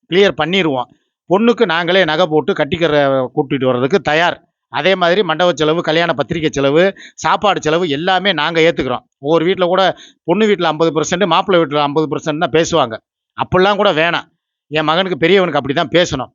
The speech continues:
அதை வச்சு சொல்றேன். அப்படி கூட வேணாம். மொத்தத்துக்கு எல்லா செலவையும் நாங்க ஏத்துக்கிறோம்.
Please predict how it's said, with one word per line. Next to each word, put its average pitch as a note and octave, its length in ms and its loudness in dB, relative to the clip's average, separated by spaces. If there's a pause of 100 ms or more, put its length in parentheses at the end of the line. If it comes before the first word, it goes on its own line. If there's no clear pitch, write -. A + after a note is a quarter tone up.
அதை C#3+ 200 -2
வச்சு F3+ 180 0
சொல்றேன். C#3 360 -2 (440)
அப்படி - 260 0
கூட A3+ 200 4
வேணாம். D#3+ 320 -2 (280)
மொத்தத்துக்கு A3+ 480 0
எல்லா E3+ 240 2
செலவையும் F#3+ 400 0
நாங்க D#3+ 160 -4
ஏத்துக்கிறோம். C3+ 460 -2